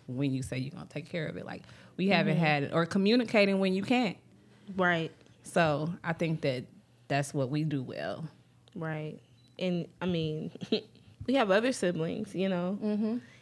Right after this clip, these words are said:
Speaker 2: And it's more so of just the mutual respect.
Speaker 1: Mm-hmm.
Speaker 2: You know, it goes back to that, but it also goes back to just knowing, you know,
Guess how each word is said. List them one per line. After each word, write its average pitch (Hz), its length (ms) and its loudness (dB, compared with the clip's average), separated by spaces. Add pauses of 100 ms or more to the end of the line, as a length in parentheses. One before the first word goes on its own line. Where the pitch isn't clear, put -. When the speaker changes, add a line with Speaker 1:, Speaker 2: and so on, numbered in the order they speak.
(180)
Speaker 2:
And 175 720 0 (1800)
it's 202 140 -6
more 240 240 6
so 226 440 4
of 180 640 2 (460)
just 254 400 -4
the 208 200 0
mutual 226 400 2
respect. 196 680 -4
Speaker 1:
Mm-hmm. 247 220 4
Speaker 2:
You 269 80 6
know, 196 160 2
it 190 160 -2
goes 196 200 2
back 196 200 0
to 196 140 -6
that, 185 420 -2
but 180 140 4
it 165 360 2
also 202 300 0
goes 185 200 0
back 180 260 -2
to 170 160 -6
just 170 220 -4
knowing, 170 600 -2
you 175 60 -2
know, 156 340 -6